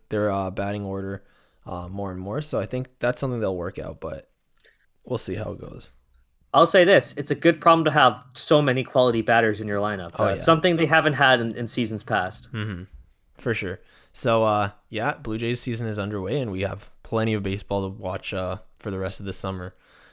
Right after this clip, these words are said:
Speaker 1: Um, but moving along, we'll talk about the Toronto Maple Leafs now and, and some hockey talk, um, kinda sandwiched in the middle here.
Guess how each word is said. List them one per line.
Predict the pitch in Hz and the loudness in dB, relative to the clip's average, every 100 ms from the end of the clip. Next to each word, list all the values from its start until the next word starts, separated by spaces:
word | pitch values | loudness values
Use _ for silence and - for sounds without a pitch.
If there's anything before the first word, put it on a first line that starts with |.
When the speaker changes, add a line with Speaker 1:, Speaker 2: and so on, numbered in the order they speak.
| - | -8
Speaker 1:
Um, | 107 107 107 113 123 | -2 -2 -2 -8 -6
but | 117 | 0
moving | 156 190 | 2 2
along, | 151 107 117 110 104 | 0 2 2 0 -2
we'll | 117 | -4
talk | 123 117 | -2 -2
about | 156 139 | -2 0
the | 101 98 95 | 2 2 0
Toronto | - 104 | 0 -2
Maple | 95 110 135 | -2 -4 -4
Leafs | 101 - | -4 -6
now | 95 92 | -6 -6
and, | 92 90 | -6 -8
and | 92 | -10
some | - 95 | -8 -4
hockey | 107 110 - 110 | -2 -2 -2 -4
talk, | 95 95 - - - - - | -2 -4 -8 -18 -20 -20 -10
um, | 110 101 98 95 - | -2 0 0 -4 -10
kinda | - 110 | -6 -4
sandwiched | - 104 101 98 113 | -2 -4 -4 -6 -6
in | |
the | 101 | -6
middle | 98 101 | -4 -4
here. | 104 95 | -4 -6